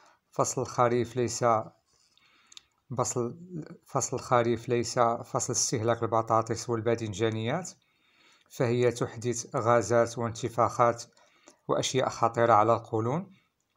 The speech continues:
لأن مادة السولانين مرتفعة جدًا في البطاطس. في أوروبا يقومون بتشعيع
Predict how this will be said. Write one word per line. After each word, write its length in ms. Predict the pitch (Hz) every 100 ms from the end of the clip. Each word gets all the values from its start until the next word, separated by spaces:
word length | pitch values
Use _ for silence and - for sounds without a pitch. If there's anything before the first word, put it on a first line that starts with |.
| _ _ _ -
لأن 340 | 139 147 127 123
مادة 360 | 120 117 127
السولانين 760 | 117 - 139 120 120 117 117 113
مرتفعة 680 | 117 113 - 113 123 104 113
جدًا 380 | 117 113 117 110
في 100 | 117
البطاطس. 720 | 110 110 113 107 143 - - _ _ _ - _ _ _ _ _
في 160 | - 139
أوروبا 480 | 139 143 143 - 135
يقومون 680 | 123 - 127 123 123 117
بتشعيع 680 | 110 117 - 110 110 113 98